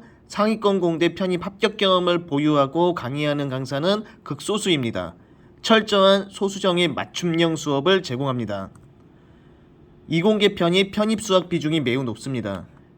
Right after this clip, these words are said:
편입 수학 백 퍼센트로 선발하는 학교는 서울시립대, 이대, 중대, 숙대, 국민, 세종, 가천이며, 편입 수학 구십 프로, 토익 십 프로로 선발하는 학교는 경희대입니다.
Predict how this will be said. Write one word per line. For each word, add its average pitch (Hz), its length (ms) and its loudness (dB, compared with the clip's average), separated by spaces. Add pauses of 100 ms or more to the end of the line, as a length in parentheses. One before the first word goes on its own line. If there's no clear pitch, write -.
(100)
편입 226 320 2
수학 185 260 4
백 123 180 -8
퍼센트로 190 480 0
선발하는 156 460 0
학교는 160 640 -2 (160)
서울시립대, 185 1120 4 (120)
이대, 175 640 2
중대, 175 680 0
숙대, 196 640 0 (220)
국민, 175 580 0 (100)
세종, 190 600 2
가천이며, 135 720 -4 (480)
편입 220 280 2
수학 269 340 4
구십 160 300 -6
프로, 175 420 0
토익 202 300 0
십 202 200 -10
프로로 196 320 2
선발하는 160 560 0
학교는 151 640 -4
경희대입니다. 117 800 -2